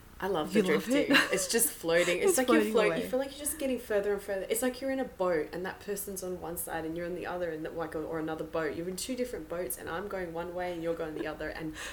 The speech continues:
Speaker 1: our directions are, like, we're not going
Speaker 2: That's
Speaker 1: in the
Speaker 2: a
Speaker 1: same
Speaker 2: beautiful
Speaker 1: direction,
Speaker 2: little
Speaker 1: darling.
Speaker 2: metaphor.
Speaker 1: We are.
Speaker 2: I'm just like scissors.
Speaker 1: I
Speaker 2: I just
Speaker 1: love
Speaker 2: like to
Speaker 1: it.
Speaker 2: go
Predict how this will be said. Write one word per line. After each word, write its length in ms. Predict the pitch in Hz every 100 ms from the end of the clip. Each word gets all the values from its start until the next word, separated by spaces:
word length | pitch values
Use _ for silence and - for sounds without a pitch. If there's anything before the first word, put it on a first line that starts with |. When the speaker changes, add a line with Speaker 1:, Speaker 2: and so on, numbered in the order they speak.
| - -
Speaker 1:
our 120 | 180
directions 720 | 180 175 190 214 - 226 208 - -
are, 220 | 165 156
like, 340 | 151 156 - -
we're 160 | 185 220
not 160 | -
going 240 | 190 185 160
Speaker 2:
That's 20 |
Speaker 1:
in 40 |
the 40 | -
Speaker 2:
a 40 |
Speaker 1:
same 100 | 190 190
Speaker 2:
beautiful 280 | 196 - 196
Speaker 1:
direction, 160 | 160
Speaker 2:
little 140 | 175 170
Speaker 1:
darling. 220 | 170 175
Speaker 2:
metaphor. 320 | 160 170 160
Speaker 1:
We 80 | 156
are. 240 | 147 165 -
Speaker 2:
I'm 200 | 185 196
just 100 | 190
like 180 | 180 143
scissors. 420 | - 185 180 175 -
Speaker 1:
I 60 |
Speaker 2:
I 20 | 196
just 260 | 202 196
Speaker 1:
love 0 |
Speaker 2:
like 100 | 190 -
to 60 | -
Speaker 1:
it. 100 | - -
Speaker 2:
go 80 | -